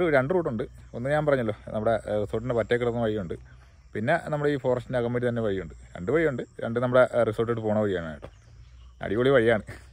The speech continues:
അപ്പോൾ ഈ വഴിയാണ് ആനയൊക്കെ ഇറങ്ങി വരുന്നത്. ആന ഇറങ്ങി വരുന്നത് നമ്മുടെ, ഏ, റിസോർട്ടിൻ്റെ ഫ്രണ്ടിൽ വന്ന് വെള്ളം കുടിക്കാൻ വരുന്ന വഴിയാണ് കേട്ടോ. normally എല്ലാവരും നടക്കുന്ന വഴി തന്നെ കേട്ടോ, അല്ലാണ്ട് നമ്മൾ, ഏ, ഏ, കാടിനുള്ളിൽ അതിക്രമിച്ച് കിടക്കുന്ന വഴിയൊന്നുമല്ല കേട്ടോ.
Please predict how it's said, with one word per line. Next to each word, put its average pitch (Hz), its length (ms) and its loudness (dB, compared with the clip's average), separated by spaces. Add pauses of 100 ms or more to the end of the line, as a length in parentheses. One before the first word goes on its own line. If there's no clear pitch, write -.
(840)
അപ്പോൾ - 120 -6
ഈ 98 120 -2
വഴിയാണ് 135 360 6 (120)
ആനയൊക്കെ 120 360 0
ഇറങ്ങി 113 200 -2
വരുന്നത്. 101 240 -2
ആന 101 100 -2
ഇറങ്ങി 113 220 0
വരുന്നത് 107 300 -6
നമ്മുടെ, 107 260 -2 (340)
ഏ, 104 200 -4
റിസോർട്ടിൻ്റെ 104 380 -6
ഫ്രണ്ടിൽ 110 260 -2
വന്ന് 113 140 -2
വെള്ളം 101 240 -2
കുടിക്കാൻ 117 260 -2
വരുന്ന 107 180 -6
വഴിയാണ് 92 300 -4
കേട്ടോ. - 160 -16 (800)
normally 120 260 0
എല്ലാവരും 180 240 2
നടക്കുന്ന 180 300 0
വഴി 190 160 4
തന്നെ 175 120 0
കേട്ടോ, 92 160 -2
അല്ലാണ്ട് 98 280 -4
നമ്മൾ, 110 180 -2
ഏ, 107 580 -4
ഏ, 101 40 -2 (120)
കാടിനുള്ളിൽ 120 440 0
അതിക്രമിച്ച് 123 420 0
കിടക്കുന്ന 135 280 -2
വഴിയൊന്നുമല്ല 127 360 -2
കേട്ടോ. 80 160 -8